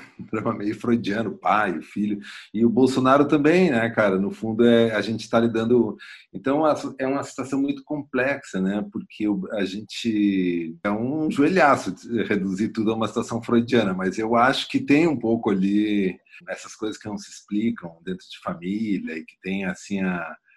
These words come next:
a, a mentalidade desses sujeitos, e, e aí a gente tá lidando com isso tudo no poder, mesmo um militar, achar que ele é um cara dotado de uma sabedoria ou de um poder,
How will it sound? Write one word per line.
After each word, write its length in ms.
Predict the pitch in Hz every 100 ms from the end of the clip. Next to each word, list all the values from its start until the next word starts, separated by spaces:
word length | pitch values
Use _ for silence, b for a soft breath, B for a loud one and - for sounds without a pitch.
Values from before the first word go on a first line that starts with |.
| b -
a, 380 | 82 85 95 110
a 40 |
mentalidade 840 | 101 95 101 98 92 98 110 92
desses 320 | 95 92 92 -
sujeitos, 840 | 90 90 98 110 98 - 87 82
e, 160 | 98 95
e 120 | 104 104
aí 140 | 120
a 60 | 139
gente 240 | 147 -
tá 80 | 139
lidando 340 | 131 113 135
com 140 | 131 120
isso 220 | 123 -
tudo 200 | 139 147
no 120 | 131
poder, 640 | - 95 90 98 123 113 101
mesmo 240 | 143 175
um 80 | 160
militar, 720 | 113 104 101 104 110 117 90
achar 360 | 80 - 98 98
que 160 | -
ele 180 | 98 95
é 140 | 95
um 280 | 104 95 92
cara 480 | - 95 98 95 80 - _ b b _ _
dotado 720 | - 101 101 104 120 117 95
de 80 | 95
uma 120 | 95
sabedoria 840 | - 92 98 98 95 80 98 120 95
ou 80 |
de 100 | 85
um 100 | 104
poder, 720 | 104 101 - 90 104 123 98